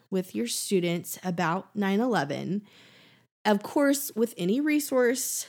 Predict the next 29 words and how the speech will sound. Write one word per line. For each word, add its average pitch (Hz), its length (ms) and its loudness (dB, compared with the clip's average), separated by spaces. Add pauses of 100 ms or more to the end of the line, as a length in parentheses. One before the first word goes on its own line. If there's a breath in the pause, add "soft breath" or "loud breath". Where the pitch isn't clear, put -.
(120)
definitely 269 520 -2
make 247 220 0
sure 208 540 2
you 190 240 -2
preview 190 760 2 (100)
each 196 240 -4
activity 190 540 -2
in 165 140 -4
advance 175 840 -4
to 208 100 0
make 185 200 0
sure 180 220 0
it 165 220 -2
is 180 180 0
appropriate 151 720 -6 (420 soft breath)
for 185 240 2
your 160 200 -4
students. - 800 -10 (640)
So - 120 -2
the 208 120 2
first 359 360 -2
one 277 140 0
is 226 160 0
a 196 40 -2
pretty 202 360 0
easy 180 180 0
one, 147 340 -4 (200)
Brain 196 240 2
Pop. - 340 -8